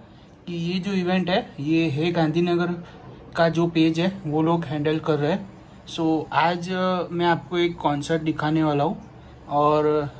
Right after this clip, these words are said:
वहाँ पे जो, ये जो New Year आने वाला है, उसके related एक, अ, event है। So, इसी वीडियो में बने रहना।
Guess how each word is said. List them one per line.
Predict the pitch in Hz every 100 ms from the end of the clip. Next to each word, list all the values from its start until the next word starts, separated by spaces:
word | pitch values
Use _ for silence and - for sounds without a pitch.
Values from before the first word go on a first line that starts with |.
| -
वहाँ | 143 143
पे | 147 185 180 180
जो, | 170 170 180 180 -
ये | 143 165
जो | 160 175
New | 165 165
Year | 175 175
आने | - 156 165
वाला | 156 151
है, | 185 - - - - - - -
उसके | 139 143 170
related | 165 160 160 170 190 196 -
एक, | 151 147 160
अ, | 156 151 147 135 -
event | 151 165 165 151
है। | 151 196 - - - - -
So, | 151 151 151 156 156 - - - - - -
इसी | 165 190
वीडियो | 185 185 190
में | 190
बने | 170 180
रहना। | 175 165 226